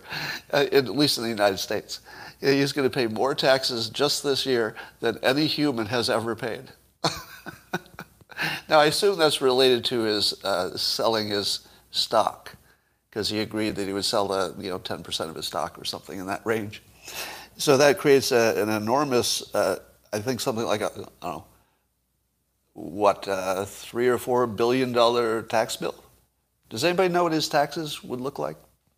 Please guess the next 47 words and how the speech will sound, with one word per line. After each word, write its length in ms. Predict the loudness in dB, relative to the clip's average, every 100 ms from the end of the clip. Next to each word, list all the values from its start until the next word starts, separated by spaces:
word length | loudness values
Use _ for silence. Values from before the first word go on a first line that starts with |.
| _ -20 -20 _
just 260 | -4 -2 0
based 300 | -2 -2 -6
on 160 | -4
what, 360 | -4 -6 -8 -8
uh, 160 | -6 -4
stock 340 | -2 -2 -2
he 100 | -6
sold? 340 | -8 -8 -10 _ _ _ _ _ _ _ _ -12
Somewhere 300 | -2 2 2
in 80 | 4
that 180 | 4 4
range, 380 | 2 0 0
right? 260 | 0 0 -2
A 60 | -10
few 220 | -8 -6
billion. 540 | 0 0 0 -4 -14 -20 _ _ _ -16
<laughs> 320 | -16 -10 -12 -10 -16 -8
So 140 | 0
when 100 | 2
you 120 | 2
go 100 | 2
to 80 | 0
pay 180 | 0 0
your 120 | 0
taxes, 560 | 2 0 0 -6 -12 -16 -20 -20 -20 _ _ -8
just 240 | -6 2
realize 540 | 6 8 8 6 2
that, 320 | 0 -2 -2 -8 -2
uh, 320 | 0 0 -2 -14 _ _ _ _ _ _ _
that 140 | -6 -4
he's 220 | -4 -4
paying 260 | 0 0 -2
a 40 |
few 240 | -6 -6
billion. 340 | -4 -2 -2 -6
Yeah, 140 | -6
it 40 | -6
would 120 | -8
be 120 | -8
capital 380 | 0 0 0 -4
gains, 480 | -2 -2 -2 -6 -8
so 80 |
it'd 100 | -8
probably 200 | -4 -4
be 100 | -4
twenty-five 520 | -8 -8 -8 -6 -8 -8
percent 540 | -8 -8 -8 -10 -18